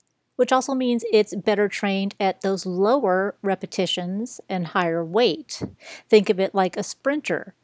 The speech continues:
That's kind of what back and hamstrings are very similar to, in that they're explosive. So that means they're not gonna go do a marathon. They're gonna be doing as explosive as possible, but with control.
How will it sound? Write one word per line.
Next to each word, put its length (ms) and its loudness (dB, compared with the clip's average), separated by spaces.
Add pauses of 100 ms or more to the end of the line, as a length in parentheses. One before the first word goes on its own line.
(240)
That's 160 -4
kind 180 -4
of 60 -2
what 220 2
back 260 2
and 120 -4
hamstrings 760 -4
are 460 -2 (100)
very 260 -2
similar 420 0
to, 420 0
in 140 -2
that 160 0
they're 140 0
explosive. 880 -2 (440)
So 180 0
that 140 0
means 180 -4
they're 120 -4
not 240 -4
gonna 200 -2
go 440 -2 (400)
do 160 2
a 40 6
marathon. 760 0
They're 120 2
gonna 220 -2
be 500 -4 (140)
doing 340 -2
as 160 -6
explosive 540 0
as 100 -2
possible, 600 0
but 260 0
with 320 0
control. 800 0